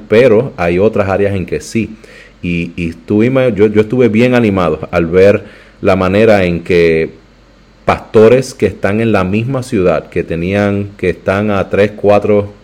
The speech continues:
cuadras el uno del otro, eh, a través de esa reunión pudieron hacer contacto, pudieron establecer,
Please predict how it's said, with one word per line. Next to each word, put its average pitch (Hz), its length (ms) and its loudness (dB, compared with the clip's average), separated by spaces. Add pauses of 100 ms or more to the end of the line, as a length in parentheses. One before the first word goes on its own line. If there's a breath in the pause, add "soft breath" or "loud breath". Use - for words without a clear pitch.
cuadras 98 600 0
el 101 140 -2
uno 107 180 0
del 101 140 4
otro, 117 320 2 (400 loud breath)
eh, 87 420 2
a 90 100 -4
través 92 320 2
de 107 60 4
esa 107 160 0
reunión 101 400 0
pudieron 95 360 -2
hacer 92 220 -4
contacto, 98 580 -2
pudieron 90 340 -2
establecer, 90 680 -2